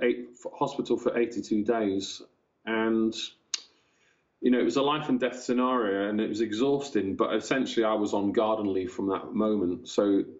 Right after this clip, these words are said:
you know, asca were very brill-, uh, very supportive and brilliant to g-, help me through that process. So essentially, I'd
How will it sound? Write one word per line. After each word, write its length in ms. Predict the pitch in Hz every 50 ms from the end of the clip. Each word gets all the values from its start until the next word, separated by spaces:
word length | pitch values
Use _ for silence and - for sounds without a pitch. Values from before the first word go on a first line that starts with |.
| _ _ _
you 100 | - 110
know, 140 | 104 101 98
asca 420 | - 120 123 123 - - - 107
were 160 | 101 101 98
very 360 | 98 107 107 101 98 98 98 95
brill-, 460 | 95 - 101 110 110 107 101 104 -
uh, 280 | 101 98 98 101 101
very 240 | - 120 110 104 98
supportive 540 | - - 101 - 113 104 101 - - - 90
and 180 | 95 95 95 90
brilliant 540 | 104 110 107 104 95 87 87 85 - -
to 100 | - 107
g-, 140 | 101 - - -
help 240 | - 120 110 - -
me 80 | 98
through 220 | - - 113 104 104
that 180 | 98 98 -
process. 520 | - - 117 110 107 - - 98 78 - -
So 140 | - - 113
essentially, 460 | - - 147 135 110 - - 117 107
I'd 260 | 107 104 101 -